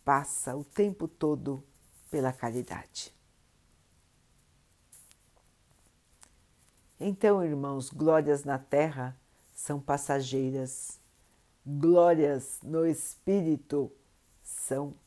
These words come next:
eternas. Que todos nós possamos cultivar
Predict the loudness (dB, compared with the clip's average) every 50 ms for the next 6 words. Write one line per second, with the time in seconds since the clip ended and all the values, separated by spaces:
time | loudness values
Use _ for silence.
0 | _ _ _ -10 -10 -10 -12 _ _ _ -4 -2 -2 -2 -2 -4 -6 -10 -10 -10
1 | -12 -12 -12 -12 -12 -12 -10 -10 -10 -12 -14 -16 -20 _ _ _ _ _ _ _
2 | _ _ _ _ _ _ _ _ _ _ _ _ _ _ _ _ _ _ _ _
3 | _ _ -20 -20 -20 -20 _ _ _ _ _ -10 -10 2 6 8 8 8 6 0
4 | -4 -6 -6 -6 -2 -2 -2 -2 -4 -6 -12 -8 -6 -6 -6 -6 -4 -2 -2 -2
5 | -2 -4 -10 -14 -14 -10 -8 -8 -8 -8 -8 -4 -4 -4 -4 -2 -4 -4 -4 -4
6 | -8 -10